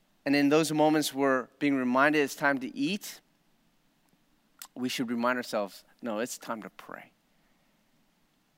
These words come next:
When, when we're being reminded it's time to eat, remind yourself in those moments, "No, it's time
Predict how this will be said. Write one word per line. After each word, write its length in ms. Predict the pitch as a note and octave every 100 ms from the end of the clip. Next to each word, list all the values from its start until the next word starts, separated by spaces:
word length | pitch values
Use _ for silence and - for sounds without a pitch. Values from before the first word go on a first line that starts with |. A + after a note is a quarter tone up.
| _ _
When, 420 | - C3+ C#3+ D#3+ D3+
when 220 | D3+ C3+
we're 160 | D#3+
being 240 | D#3+ F#3 F3+
reminded 460 | D3+ C#3+ D3 C#3+
it's 160 | B2 -
time 300 | - C3+ C3+
to 200 | B2+ -
eat, 220 | A#2+ A#2+
remind 580 | B2 A#2 A#2+ B2+ C#3+ D3
yourself 520 | C3+ - - A#2+ -
in 80 | A2+
those 260 | A2+ C3+ C3
moments, 400 | B2 A2+ G2+ -
"No, 220 | A2+ A2
it's 320 | - A#2+ -
time 400 | - A2+ G#2+ G2+